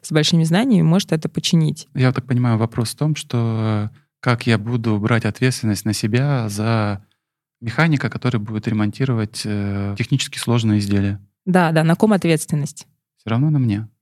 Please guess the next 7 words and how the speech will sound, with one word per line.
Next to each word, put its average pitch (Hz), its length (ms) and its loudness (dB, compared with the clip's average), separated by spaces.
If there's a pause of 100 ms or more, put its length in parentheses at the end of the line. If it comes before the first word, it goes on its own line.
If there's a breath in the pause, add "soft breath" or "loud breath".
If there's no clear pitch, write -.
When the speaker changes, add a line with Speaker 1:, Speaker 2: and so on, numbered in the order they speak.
(140)
Speaker 2:
Моя 120 260 2
Speaker 1:
Мгм. 160 80 4
Speaker 2:
задача 123 380 2
выстроить 117 380 -2
такую 117 300 -2
систему, 131 480 0
где 107 420 -4